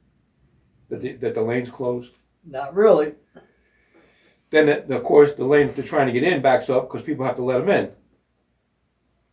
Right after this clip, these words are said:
Speaker 1: You know, if they just got in the lane where they're supposed to be, it wouldn't happen like that.
Speaker 2: If they had a good vision.
Speaker 1: If they knew how to drive. Just 'cause you have a driver's license doesn't mean you know
Speaker 2: They
Speaker 1: how to
Speaker 2: can
Speaker 1: drive.
Speaker 2: drive.
Speaker 1: Right.
Speaker 2: Car can't drive itself.
Speaker 1: That's right. So this is pretty interesting. I'm on a dating site,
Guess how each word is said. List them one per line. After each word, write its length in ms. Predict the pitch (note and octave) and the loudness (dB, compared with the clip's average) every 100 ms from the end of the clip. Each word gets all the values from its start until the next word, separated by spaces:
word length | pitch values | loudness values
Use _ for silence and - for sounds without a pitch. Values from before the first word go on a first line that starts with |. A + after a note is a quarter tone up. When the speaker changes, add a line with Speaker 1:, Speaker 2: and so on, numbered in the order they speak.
| - | -20
Speaker 1:
You 60 | G#2+ | -16
know, 140 | G#2 | -14
if 80 | - | -10
they 80 | C3 | -8
just 180 | C#3 | -8
got 180 | D3 C#3 | -2 0
in 120 | C3 | 0
the 40 | A#2+ | -2
lane 240 | C3+ C3 | -4 -4
where 120 | B2 | -4
they're 100 | A#2 | -4
supposed 280 | G#2+ D3 F3 | -4 -8 -8
to 40 | A#2 | -8
be, 120 | G#2+ | -8
it 80 | A#2 | -6
wouldn't 220 | B2 A2+ | -6 -8
happen 260 | A2 - G2 | -14 -20 -16
like 160 | - | -14
that. 160 | F3 E3+ | -10 -8
Speaker 2:
If 140 | E3 | -8
they 160 | - D4 | -4 0
had 140 | D#3+ D3 | 0 -2
a 60 | |
good 260 | C#3+ D3+ C#3+ | -8 -10 -10
vision. 520 | B2+ F#3 B3 A#3 G#3 - - | -8 -8 -6 -6 -6 -10 -18
Speaker 1:
If 120 | G#2+ | -10
they 160 | A#2 A2 | -6 -4
knew 120 | A2+ | -2
how 80 | A2 | -2
to 80 | G#2 | -2
drive. 320 | A#2+ C3+ A2+ | 0 0 0
Just 100 | B2 | -4
'cause 100 | D3 | 0
you 60 | C#3 | 0
have 100 | B2 | 0
a 40 | G#2+ | -2
driver's 260 | C3+ C#3+ | 0 0
license 140 | G#2+ G#2 | -2 -4
doesn't 180 | A2 | -4
mean 240 | A2 G#2+ G#2+ | -6 -8 -10
you 120 | G#2+ | -8
know 60 | A2 | -4
Speaker 2:
They 60 | |
Speaker 1:
how 60 | - | -4
to 60 | B2+ | -2
Speaker 2:
can 80 | |
Speaker 1:
drive. 360 | A#2+ A2+ - - | 2 2 2 -6
Speaker 2:
drive. 20 | - _ _ | -20 _ _
Speaker 1:
Right. 380 | - - - _ | -14 -14 -14 _
Speaker 2:
Car 200 | D3+ E3 | -4 -4
can't 240 | G3 F#3 | -2 -4
drive 280 | F#3+ G#3+ A#3+ | -2 -4 -4
itself. 500 | A#3 F#4+ E4+ D#4 D4 | -6 -6 -4 -4 -6
Speaker 1:
That's 140 | - | -10
right. 100 | F2 - _ _ _ | -20 -20 _ _ _
So 180 | A2 | -8
this 160 | C#3+ E3+ | -6 -6
is 120 | - | -8
pretty 240 | - C3+ A#2+ | -4 -2 -2
interesting. 500 | A2+ G2+ A2 G#2 G#2 _ _ _ _ - | -6 -8 -8 -10 -16 _ _ _ _ -10
I'm 140 | C#3+ | -2
on 80 | F3 | 0
a 100 | C3+ | 2
dating 280 | C#3 C#3 C#3 | 4 2 -2
site, 420 | C3+ B2+ A#2+ | -2 -2 -2